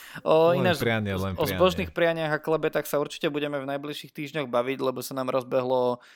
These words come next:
Speaker 1: zimné prestupové obdobie a už ako nejaké tie záblesky, ja už som spomínal aj v tomto,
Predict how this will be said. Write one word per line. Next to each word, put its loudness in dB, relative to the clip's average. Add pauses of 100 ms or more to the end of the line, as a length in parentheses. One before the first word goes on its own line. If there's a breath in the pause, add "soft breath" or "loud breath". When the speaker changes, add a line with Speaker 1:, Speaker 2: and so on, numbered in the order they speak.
(200 soft breath)
Speaker 1:
zimné 0
prestupové 0
obdobie 0
a -2
už -10
ako -6 (320 soft breath)
nejaké 0
tie -2
záblesky, 2
ja 0
už -12
som -10
spomínal -4
aj -4
v -18
tomto, -10